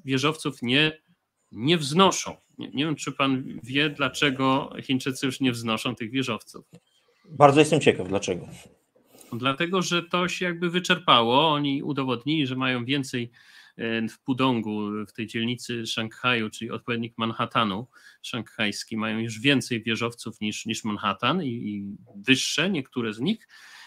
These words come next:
Speaker 1: I w związku z tym oni twierdzą, że już tam udowodnili, co by-, było do udowodnienia, a teraz ta cała kasa idzie na, e, na A I, na, e, artificial intelligence, na sztuczną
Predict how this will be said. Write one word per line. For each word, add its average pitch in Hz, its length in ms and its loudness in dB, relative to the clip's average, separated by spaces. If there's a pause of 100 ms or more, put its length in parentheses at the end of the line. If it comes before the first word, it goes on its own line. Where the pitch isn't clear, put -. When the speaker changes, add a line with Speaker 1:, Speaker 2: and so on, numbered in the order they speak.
Speaker 1:
I 135 100 6
w - 20 4
związku 147 380 0
z - 80 -10
tym 131 160 2
oni 123 200 0
twierdzą, 113 400 -4
że 110 160 -2
już 104 240 -4
tam 90 240 -8
udowodnili, 113 640 0
co 165 180 -4
by-, 151 240 -4
było 139 340 2
do 139 140 4
udowodnienia, 151 840 4 (480)
a 143 80 -4
teraz 185 280 2
ta 170 80 2
cała 170 240 2
kasa 156 340 2
idzie 131 320 0
na, 117 420 2
e, 107 300 -2
na 104 320 -2 (260)
A 147 180 2
I, 175 140 0
na, 120 500 -2
e, - 60 -6
artificial 120 640 -6
intelligence, 139 680 -4
na 123 60 -2
sztuczną 123 580 -4